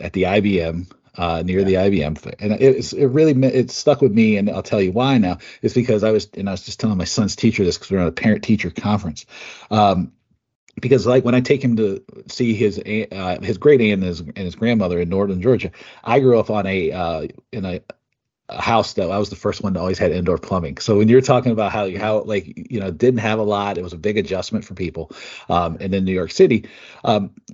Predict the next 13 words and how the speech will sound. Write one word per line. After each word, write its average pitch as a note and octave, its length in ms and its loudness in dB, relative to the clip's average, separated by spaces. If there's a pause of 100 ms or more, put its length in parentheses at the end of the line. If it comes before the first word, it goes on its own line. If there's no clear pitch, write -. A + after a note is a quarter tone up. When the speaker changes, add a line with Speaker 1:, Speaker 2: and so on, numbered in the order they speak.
Speaker 1:
you C#3 160 -4
talked C3 240 0
about B2+ 160 4
selling G#2 400 0
eggs C2+ 340 -8
and, G2 140 -8
like, F#2 140 -4
how G#2 220 0
Speaker 2:
Yeah. - 60 -4 (180)
Speaker 1:
you A#2 120 0
had B2 220 2
to A2+ 120 0
overcome B2 760 0